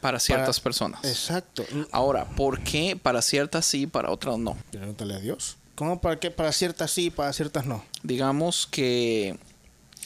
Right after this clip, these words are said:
Speaker 1: yo voy manejando un carro, una troca grandota, u-, u-, una camioneta, disculpen, una camioneta grandota,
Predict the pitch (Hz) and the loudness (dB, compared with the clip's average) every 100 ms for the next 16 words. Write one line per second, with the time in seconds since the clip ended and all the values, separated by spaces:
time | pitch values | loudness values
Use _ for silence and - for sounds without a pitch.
0 | - - 143 160 180 196 208 185 190 208 | -10 -4 2 4 4 4 4 4 2 2
1 | 214 185 175 220 - - - - 135 147 | 4 4 4 -4 -8 -20 -10 -2 2 2
2 | - 160 - 160 143 123 127 - 175 - | 4 2 2 0 0 0 -4 -4 -10 -12
3 | - - - - 120 - 120 - 139 135 | -16 -12 -10 -8 -6 -2 -2 0 -2 0
4 | 110 - - - - - - - - - | -2 0 0 0 -2 -2 -2 -6 -10 -20
5 | - - - - 147 147 147 131 143 139 | -20 -20 -10 -6 -4 -4 -4 -4 -2 -2
6 | 143 139 - | 0 -2 -2